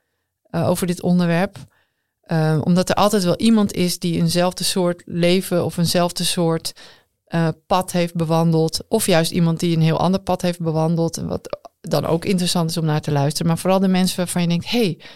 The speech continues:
dit herken ik. Zo dacht ik ook, zo denk ik ook."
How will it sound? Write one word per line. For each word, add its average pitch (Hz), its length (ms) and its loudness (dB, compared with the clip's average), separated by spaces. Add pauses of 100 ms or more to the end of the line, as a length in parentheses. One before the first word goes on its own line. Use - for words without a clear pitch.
(100)
dit - 200 -6
herken 208 340 0
ik. - 460 -6
Zo 185 200 0
dacht 180 280 0
ik 180 120 -4
ook, 196 340 0
zo 160 160 -2
denk 185 240 0
ik 214 160 -4
ook." 180 280 -2